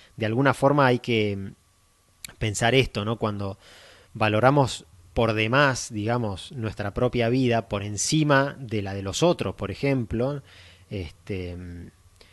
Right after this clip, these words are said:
estamos pensando en, en, en que estamos afectando de alguna forma a nuestro entorno, estamos afectando a los otros seres vivos, ¿no? Entonces,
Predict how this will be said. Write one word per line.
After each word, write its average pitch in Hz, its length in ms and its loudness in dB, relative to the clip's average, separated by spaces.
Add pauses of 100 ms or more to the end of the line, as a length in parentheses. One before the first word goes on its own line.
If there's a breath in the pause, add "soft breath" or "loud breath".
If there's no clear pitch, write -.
(300 soft breath)
estamos 143 400 2
pensando 117 1120 2
en, 98 300 -10 (100)
en, 92 440 -14 (180)
en 107 180 -8
que - 80 -8
estamos 151 380 2
afectando 110 500 -2
de 101 60 -2
alguna 104 240 -4
forma 123 320 0
a - 20 -2
nuestro 104 240 -6
entorno, 127 380 0
estamos 131 320 -2
afectando 113 680 -4 (380 soft breath)
a 117 80 -2
los 107 180 -2
otros 113 260 0
seres 104 220 -2
vivos, 104 380 0
¿no? 104 140 -6
Entonces, 110 540 -6